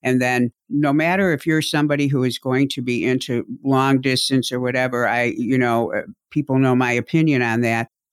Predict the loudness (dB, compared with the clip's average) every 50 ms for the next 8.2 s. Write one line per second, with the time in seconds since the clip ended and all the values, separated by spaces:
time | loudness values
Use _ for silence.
0 | _ _ -2 0 0 0 0 0 0 0 2 2 2 2 2 2 0 0 0 0
1 | 0 0 0 2 2 2 2 2 2 0 0 0 -2 -4 -4 -4 -4 -4 -4 -2
2 | -2 0 2 2 2 2 2 2 0 -2 -2 -2 -2 -2 -2 -2 -4 -8 -6 -2
3 | -2 -2 -2 -2 -2 -2 -2 -2 0 -2 -2 -2 -2 -2 -4 -4 -2 -2 0 2
4 | 2 4 4 4 2 2 2 2 0 0 -2 -2 -4 -6 -6 -2 0 2 2 4
5 | 4 4 4 2 2 0 -2 -4 -8 -10 -10 _ _ _ _ _ _ _ _ _
6 | -4 -2 0 0 0 2 2 0 0 0 -2 -4 -2 -2 -2 -2 -2 -2 -2 -2
7 | -2 -2 -2 -2 -4 -4 -4 -4 -4 -2 -2 0 2 2 2 2 2 2 2 2
8 | 0 -2 -4